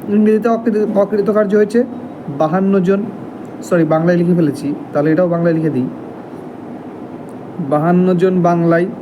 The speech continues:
এ, ইংরেজিতে, এবং উভয়টা মাইনাস করে দেবো, তাহলে আমাদের উত্তর বার হয়ে যাবে। তাহলে একশো মাইনাস বিয়াল্লিশ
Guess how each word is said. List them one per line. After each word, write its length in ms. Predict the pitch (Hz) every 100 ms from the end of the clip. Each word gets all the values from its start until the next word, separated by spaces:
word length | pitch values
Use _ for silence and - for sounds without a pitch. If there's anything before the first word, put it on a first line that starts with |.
| -
এ, 100 | 147 165
ইংরেজিতে, 540 | 185 190 185 196 202 240 - - - -
এবং 300 | 196 233 269 - - - - - - - - - - -
উভয়টা 380 | 165 202 214
মাইনাস 440 | 233 175 165 160 -
করে 100 | 139
দেবো, 240 | 117 107 107 - - - - - - - -
তাহলে 180 | 170
আমাদের 220 | 185 202 208
উত্তর 280 | 185 -
বার 240 | 214 165 139
হয়ে 160 | 127
যাবে। 240 | 123 117 117 - - - - -
তাহলে 140 | 160 - -
একশো 560 | 196 - - - 254 294 - - - - -
মাইনাস 520 | 175 208 196 151 165 - - - - - - 143
বিয়াল্লিশ 520 | 185 202 214 240